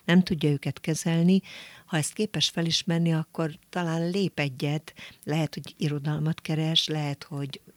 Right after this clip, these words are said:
keres egy szakembert, de azt gondolom, hogy lassú változás elindult. De van egy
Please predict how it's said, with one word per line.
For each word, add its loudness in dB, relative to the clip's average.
keres 0
egy -4
szakembert, -4
de 2
azt 2
gondolom, 6
hogy 0
lassú 0
változás -2
elindult. -10
De -4
van 0
egy -6